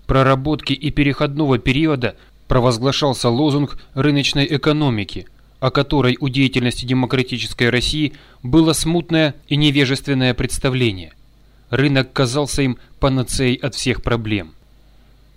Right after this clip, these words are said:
Бывшие партийные работники, преподаватели научного коммунизма, марксистско-ленинской философии и политэкономии с маниакальным упорством берутся за разработку различных программ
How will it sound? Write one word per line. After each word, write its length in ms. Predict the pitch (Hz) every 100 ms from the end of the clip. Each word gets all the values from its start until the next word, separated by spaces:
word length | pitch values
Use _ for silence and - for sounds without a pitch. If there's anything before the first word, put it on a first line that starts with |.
| 110
Бывшие 400 | 123 123 131 120
партийные 560 | 131 123 139 131 127
работники, 680 | 120 120 139 139 120 - 90 - - -
преподаватели 720 | 139 147 135 143 160 151 147
научного 480 | 147 156 - 143 131
коммунизма, 680 | 147 143 139 160 127 104 - - -
марксистско-ленинской 1000 | 113 120 - 156 139 139 139 147 127 -
философии 600 | 123 135 135 - 151 - 135
и 160 | 143
политэкономии 920 | 123 135 127 127 123 123 156 127 98 - - - -
с 120 | -
маниакальным 640 | 139 151 160 180 180 175
упорством 760 | 160 151 - 165 156 - 160 147 - -
берутся 480 | 127 147 147 - 156
за 160 | 143
разработку 580 | 139 127 139 135 135 143
различных 540 | 135 120 131 - 120
программ 480 | - 123 131 151 139